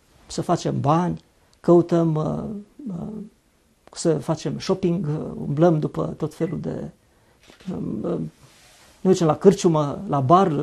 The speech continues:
la discotecă, la, mă rog, nu mai înșir eu toate câte le face omul. Deci tot ceea ce face omul modern, uh, o face exact așa cum era Apostolul Pavel,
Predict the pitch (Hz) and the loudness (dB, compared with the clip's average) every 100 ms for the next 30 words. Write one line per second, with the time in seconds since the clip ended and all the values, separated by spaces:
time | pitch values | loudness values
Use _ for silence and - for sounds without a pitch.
0 | - - 147 165 - 165 190 190 156 156 | -6 -4 -2 0 2 2 2 2 0 0
1 | 160 156 - 190 160 175 175 151 - 160 | -2 -2 0 2 4 4 2 2 4 4
2 | 147 151 151 - 165 151 147 160 156 143 | 4 2 2 -2 -2 -2 0 -2 0 -4
3 | - - - - - - - 156 - 226 | -4 -14 -20 -20 -20 -18 2 2 4 2
4 | 208 185 165 185 180 165 170 151 139 143 | 2 0 -2 -2 2 4 4 2 2 0
5 | 135 - _ _ _ _ _ _ _ _ | -2 -6 _ _ _ _ _ _ _ _
6 | _ _ - 147 139 151 214 214 180 156 | _ _ -2 0 0 0 0 0 2 2
7 | 202 170 - 175 165 160 156 165 - 143 | 0 -2 -4 -4 0 0 0 -2 -2 -4
8 | - 139 131 | -2 -2 -4